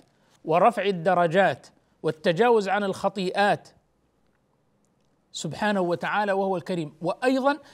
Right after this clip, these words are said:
فإن هذا الذكر يبني حصون الإيمان وقلاع الإيمان في القلب، ويطهر هذا القلب، هذا الذكر مطهر ومنظف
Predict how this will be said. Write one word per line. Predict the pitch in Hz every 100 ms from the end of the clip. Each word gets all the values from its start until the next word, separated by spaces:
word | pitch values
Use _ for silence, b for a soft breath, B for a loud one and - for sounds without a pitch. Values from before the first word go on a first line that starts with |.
| B
فإن | - - 233 214
هذا | 196 233 220
الذكر | 208 175 247 - 202
يبني | 196 247 247 214 226 208
حصون | - 214 269 262 226
الإيمان | 208 214 202 208 262 240
وقلاع | 208 214 220 214 269 214
الإيمان | 220 185 208 226 277 247
في | -
القلب، | 214 - 285 277 180 185
ويطهر | 202 214 285 247 196 220
هذا | 214 254 240
القلب، | 233 - 330 269 - _ _ _ _
هذا | 185 196 196
الذكر | 170 285 - 196
مطهر | 180 240 233 - 190 147 - b b
ومنظف | 156 170 180 233 196 196